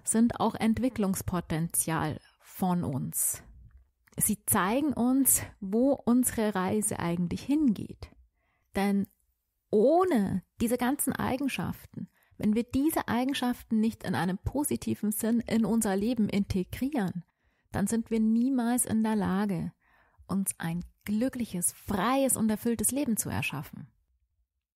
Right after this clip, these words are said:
Also Ziel sollte es immer sein, die Licht- und die Schattenanteile beide anzunehmen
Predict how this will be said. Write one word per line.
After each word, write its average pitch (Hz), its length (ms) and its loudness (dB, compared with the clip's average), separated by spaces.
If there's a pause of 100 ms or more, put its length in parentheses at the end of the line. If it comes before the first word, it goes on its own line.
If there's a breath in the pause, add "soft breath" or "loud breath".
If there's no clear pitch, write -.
(100)
Also 180 600 0 (200)
Ziel 269 580 2 (140)
sollte 226 600 0
es - 200 -2
immer 247 400 0
sein, 185 580 0 (480)
die 185 180 0
Licht- 196 640 -2
und 254 240 -2 (140)
die 220 180 -2
Schattenanteile 165 1400 -2 (600)
beide 214 560 2
anzunehmen 156 920 0